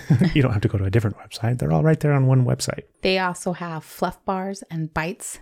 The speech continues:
Speaker 2: It's like chocolate-covered marshmallows.
Speaker 1: It's literally what it is. They're
Speaker 2: It is
Speaker 1: so good.
Speaker 2: so good.
Speaker 1: So if you go to energy is love podcast dot com, you can click on the sponsors tab up top,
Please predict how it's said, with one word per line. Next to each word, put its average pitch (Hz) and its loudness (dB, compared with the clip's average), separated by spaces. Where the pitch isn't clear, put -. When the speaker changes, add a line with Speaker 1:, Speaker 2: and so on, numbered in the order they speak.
Speaker 2:
It's - -14
like 147 -10
chocolate-covered 165 -2
marshmallows. 175 -8
Speaker 1:
It's - -4
literally 110 4
what 107 4
it 104 2
is. 104 2
They're 113 4
Speaker 2:
It 107 2
is - 2
Speaker 1:
so 107 4
good. 101 2
Speaker 2:
so 165 0
good. - -10
Speaker 1:
So - 4
if - 2
you 127 -2
go 143 4
to - 2
energy 123 4
is 110 2
love 110 4
podcast 110 -2
dot - -2
com, 110 0
you 107 -2
can 117 -4
click - -2
on 107 -2
the 107 0
sponsors 107 -2
tab 107 -2
up - -6
top, - 0